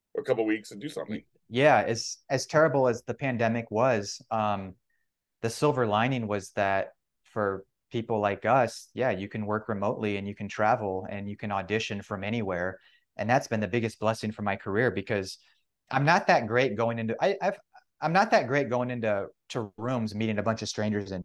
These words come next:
Speaker 2: and doing my best job. It's, it's an imperfect process, and it usually doesn't bring out the best performance. Some people knock it out of the park, but I kinda like to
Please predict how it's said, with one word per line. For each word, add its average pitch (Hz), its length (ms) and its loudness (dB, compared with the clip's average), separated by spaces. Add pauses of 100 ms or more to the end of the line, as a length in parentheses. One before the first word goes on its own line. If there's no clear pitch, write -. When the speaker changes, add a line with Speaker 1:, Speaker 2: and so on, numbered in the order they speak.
Speaker 2:
and 113 120 -4
doing 110 180 -2
my 90 120 -2
best 95 360 0
job. 92 320 0
It's, - 300 -8
it's 127 180 -6
an 117 80 -2
imperfect 123 540 0
process, 107 500 0
and 95 160 -4 (760)
it 117 100 2
usually 113 320 2
doesn't 110 280 0
bring 104 320 -2
out 107 300 2
the 101 160 -4
best 104 420 -2
performance. 98 600 -6
Some 139 200 0
people 117 420 -2
knock 101 260 0
it 98 60 -4
out 92 100 0
of 92 60 -4
the 92 60 -6
park, 101 360 -2
but 92 180 0 (220)
I 143 140 2
kinda 113 280 0
like 107 260 2
to 98 300 -4